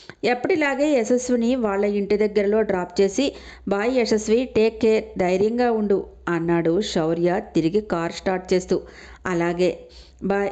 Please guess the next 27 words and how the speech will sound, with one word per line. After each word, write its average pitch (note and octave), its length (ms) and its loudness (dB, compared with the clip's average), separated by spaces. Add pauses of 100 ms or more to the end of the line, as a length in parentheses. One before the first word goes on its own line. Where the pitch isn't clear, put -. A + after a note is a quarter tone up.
(140)
అని G3 240 -2
నవ్వుతూ F#3 500 0
యశస్వి A#3 480 0
ఇంటికి G3+ 360 0
వెళ్ళిపోయే A3+ 580 4
వరకు G#3 340 2
చూసి, G#3+ 520 2 (320)
అప్పుడు D4 320 -2
తన C4+ 200 -2
కార్ A#3 300 -2
స్టార్ట్ A3 400 -2
చేసుకుని G#3 500 2 (100)
ఇంటికి F#3+ 380 0
చేరుకున్నాడు F3+ 640 2
శౌర్య. D#3+ 480 0 (760)
యశస్వి D#4+ 380 0
వెళ్ళిపోయిన C#4+ 520 4
తర్వాత B3+ 580 0
శౌర్య G#3+ 440 2
వచ్చి, A3+ 500 0 (480)
"So A#3 120 4
sad, B3 320 0
తనకి G#3 420 -2
ఇలా G#3 180 4
జరిగి G#3 340 2
ఉండకూడదు A3 540 0
కదా," A3 380 0